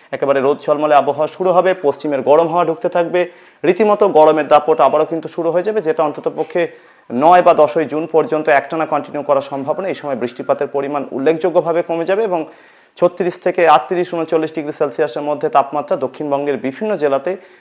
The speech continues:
ঘোরাফেরা করবে। পশ্চিমের জেলাগুলোর সঙ্গে সঙ্গে ঝাড়খণ্ড, বিহারের বিভিন্ন জায়গা, উড়িষ্যার বিভিন্ন জায়গাতে এই সময় হিট ওয়েভ বা তাপপ্রবাহ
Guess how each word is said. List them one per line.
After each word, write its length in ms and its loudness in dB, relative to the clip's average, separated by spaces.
ঘোরাফেরা 360 0
করবে। 400 0
পশ্চিমের 380 -2
জেলাগুলোর 340 2
সঙ্গে 220 -6
সঙ্গে 220 -4
ঝাড়খণ্ড, 420 -4
বিহারের 280 -2
বিভিন্ন 320 -8
জায়গা, 200 0
উড়িষ্যার 340 -2
বিভিন্ন 260 -10
জায়গাতে 280 -4
এই 60 -4
সময় 260 -10
হিট 220 -4
ওয়েভ 160 2
বা 140 4
তাপপ্রবাহ 640 0